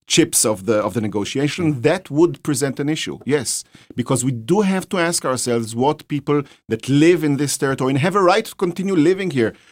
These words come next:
Speaker 1: what do they want and how best to serve. Uh, eventually, a state is a tool,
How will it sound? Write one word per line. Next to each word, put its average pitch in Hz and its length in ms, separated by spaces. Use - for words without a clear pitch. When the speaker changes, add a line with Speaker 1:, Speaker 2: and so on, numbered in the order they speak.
Speaker 1:
what 151 540
do 135 140
they 139 140
want 160 420
and 127 180
how 175 440
best 160 420
to 135 100
serve. 156 400
Uh, 113 240
eventually, 190 600
a 135 80
state 214 380
is 180 140
a 170 40
tool, 185 400